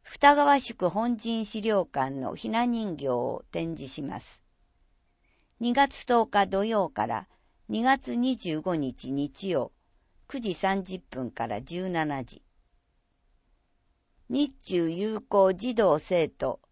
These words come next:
書き初め展。中国の南通市在住の小学生、中学生による書道作品の展示などを行います。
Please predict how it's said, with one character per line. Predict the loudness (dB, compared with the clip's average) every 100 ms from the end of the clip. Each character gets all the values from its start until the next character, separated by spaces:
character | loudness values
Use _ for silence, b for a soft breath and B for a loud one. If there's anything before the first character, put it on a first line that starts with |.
| _ -4
書 | -4
き | -4 -4
初 | -2
め | 0 -4
展。 | -6 -10 -10 _ _ _ _ _ _ _ _ _ _ -8
中 | -2 2
国 | 4 2 2 0
の | 0
南 | 2 2 0
通 | -2 -4 -4
市 | -6 0
在 | 2 2
住 | -4 -8 -6 -4
の | -4 -8 b b b
小 | 0 2 4
学 | 2 0
生、 | -4 0 0
中 | 0 -6 0
学 | 0 0
生 | -2 -2 -2
に | -2 -4
よ | -4 -6
る | -10 -14 _
書 | -8 -4 0
道 | 2 2
作 | 0 -2 -4
品 | -8 -4 -2
の | -4
展 | -4 -4 -4
示 | -4 -2
な | -2
ど | 0 0
を | -2 -6 -12
行 | -8 -6
い | -6 -6
ま | -10 -12
す。 | -18